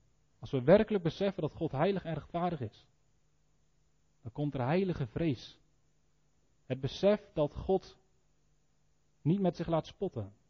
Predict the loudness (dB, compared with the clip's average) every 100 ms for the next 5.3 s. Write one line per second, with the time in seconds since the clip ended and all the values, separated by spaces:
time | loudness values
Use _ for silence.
0 | -12 -10 -2 0 0 -2 -12 _ _ _
1 | _ _ _ _ -4 -2 -2 2 4 4
2 | 4 2 0 0 -2 -2 -2 0 2 0
3 | -2 _ _ _ _ _ _ _ -4 0
4 | 2 4 4 4 4 2 2 0 0 2
5 | 2 -2